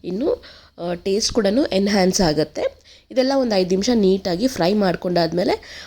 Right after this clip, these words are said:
ಒಂದು ಸ್ವಲ್ಪ ಪ್ಲೇನ್ ಆಗಿರೋದು ಯಾಕೆ ಅಂತಂದ್ಬಿಟ್ಟು ವೆಜಿಟೇಬಲ್ಸ್ನ ಕೂಡನೂ ಹಾಕ್ತಿದ್ದೀನಿ. ಇದು ಮೆಂತ್ಯ ರೈಸ್ ಅಲ್ಲ, ಮೆಂತ್ಯ ಪಲಾವ್ ಥರ ಚೆನ್ನಾಗಾಗತ್ತೆ. ನಾನಿಲ್ಲಿ ಬೀನ್ಸು, ಕ್ಯಾರೆಟು, ಒಂದು ಸ್ವಲ್ಪ ಬಟಾಣಿ ಇದನ್ನೆಲ್ಲನೂ ಹಾಕ್ಕೋತಾ ಇದ್ದೀನಿ. ಆ ಗ್ರೇವಿ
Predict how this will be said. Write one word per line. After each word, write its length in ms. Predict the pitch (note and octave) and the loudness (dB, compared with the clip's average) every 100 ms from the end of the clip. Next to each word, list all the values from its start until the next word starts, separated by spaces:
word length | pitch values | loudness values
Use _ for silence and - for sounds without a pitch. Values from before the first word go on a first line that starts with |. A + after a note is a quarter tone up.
| - | -10
ಒಂದು 140 | A3 | -6
ಸ್ವಲ್ಪ 240 | A#3+ A#3 C4 | -2 -2 -2
ಪ್ಲೇನ್ 400 | B3+ A3 G#3 A3 | -4 -2 0 2
ಆಗಿರೋದು 400 | A#3 G3+ F#3+ F3+ | 2 4 4 4
ಯಾಕೆ 260 | E3+ E3 F#3 | 0 -2 -4
ಅಂತಂದ್ಬಿಟ್ಟು 580 | E3+ E3+ E3 F#3+ - E3+ | -2 -4 -6 -6 -4 -4
ವೆಜಿಟೇಬಲ್ಸ್ನ 680 | F#3+ F3 - G3+ F#3+ - F#3+ | -2 -2 -2 -2 -2 -2 -4
ಕೂಡನೂ 360 | F#3 F3 A3+ | -2 0 0
ಹಾಕ್ತಿದ್ದೀನಿ. 600 | B3+ F3 - D#3+ E3 E4+ - - - | 0 0 -2 -2 0 0 -2 -10 -14
ಇದು 160 | F#3 A3+ | -10 -2
ಮೆಂತ್ಯ 380 | F#3+ F#3 A3 A3+ | -2 -2 -2 -2
ರೈಸ್ 300 | F#3 F3+ A3+ | 0 0 2
ಅಲ್ಲ, 140 | D#3+ G3+ | 0 0
ಮೆಂತ್ಯ 400 | A3 E3+ F3+ G#3 G3 D3+ - _ | 0 -2 0 -4 -4 -10 -20 _
ಪಲಾವ್ 420 | F#3+ G3+ G#3+ G#3 | -10 -6 -4 -6
ಥರ 100 | F#3 A#3 F4+ - - - | -6 -6 -6 -12 -20 -16
ಚೆನ್ನಾಗಾಗತ್ತೆ. 800 | - G3 F#3 F3+ D#3+ D#3 D3+ D4+ - | -6 -2 0 2 2 0 -2 -4 -2
ನಾನಿಲ್ಲಿ 340 | F#3+ F3 F3+ | 0 2 0
ಬೀನ್ಸು, 520 | E3+ F3 E3+ F#3+ A#3+ | 2 0 0 0 -2
ಕ್ಯಾರೆಟು, 500 | - D#3 D#3 D3+ D#4 - | -2 -4 -4 -4 -8 -8
ಒಂದು 100 | F3 | -6
ಸ್ವಲ್ಪ 320 | F3+ E3+ F3 | -4 -4 -6
ಬಟಾಣಿ 540 | E3+ D#3 F3 E3 A3+ - - - - | -6 -6 -4 -2 -2 -4 -10 -20 -18
ಇದನ್ನೆಲ್ಲನೂ 540 | E3+ F#3 E3+ E3+ F3 | -6 0 2 2 0
ಹಾಕ್ಕೋತಾ 500 | A#3 F#3 - D#3 D#3+ | 0 -2 -2 -4 -4
ಇದ್ದೀನಿ. 300 | D3+ D3+ D#4+ A#4+ - | -4 0 2 0 -4
ಆ 80 | G3 | -6
ಗ್ರೇವಿ 600 | E3+ F3+ F#3 G#3+ C#4 | 0 0 2 0 -2